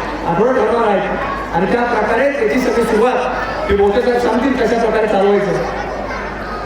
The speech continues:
आणि म्हणून आपल्याकडे आता आपण बऱ्याच वेळा पाहतो की आज या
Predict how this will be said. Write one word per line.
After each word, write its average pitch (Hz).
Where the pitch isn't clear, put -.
आणि 202
म्हणून 226
आपल्याकडे 240
आता 240
आपण 247
बऱ्याच 214
वेळा 247
पाहतो 226
की 196
आज -
या 208